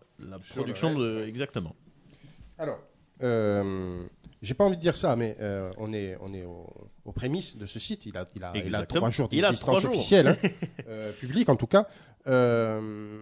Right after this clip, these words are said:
Speaker 2: là, comment ça se passe ? Euh, vous démarchez les festivals, vous démarchez, euh, les groupes,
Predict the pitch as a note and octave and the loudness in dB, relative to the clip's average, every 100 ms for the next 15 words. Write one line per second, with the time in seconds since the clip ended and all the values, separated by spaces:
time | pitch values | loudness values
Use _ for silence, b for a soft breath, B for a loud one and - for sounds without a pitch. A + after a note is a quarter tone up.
0 | A2+ A2 G#2+ - G2+ A2+ D3 F#3+ F#3+ D#3+ | -16 -18 -20 -20 -12 -4 2 2 2 -2
1 | D3+ C#3+ - A2 G2 G#2+ G#2+ A2 G#2+ G#2 | -2 -4 -4 -8 -8 -12 -10 -6 -6 -4
2 | G#2 G2+ G2+ G2+ G2+ G2 G2 G2+ G2+ G2 | -6 -8 -8 -10 -10 -12 -14 -12 -12 -10
3 | C3 D#3 D#3 - E3+ F3+ F3 D#3 C3 B2+ | -2 0 0 0 0 2 2 0 -4 -6
4 | - B2+ C#3+ E3 E3+ B2 A#2+ A#2 B2 B2+ | -8 -2 2 4 2 -2 -4 -2 -2 -4
5 | C3+ C3 B2 B B _ A2+ G#2 G2+ G2+ | -2 -4 -6 B B _ -10 -8 -6 -8
6 | G2 G2 G2 G2 G2+ G#2 A2 A2 G#2 G#2+ | -8 -8 -8 -10 -12 -12 -14 -12 -10 -6
7 | A#2+ A#2+ D#3+ G3 | -4 -2 -2 -2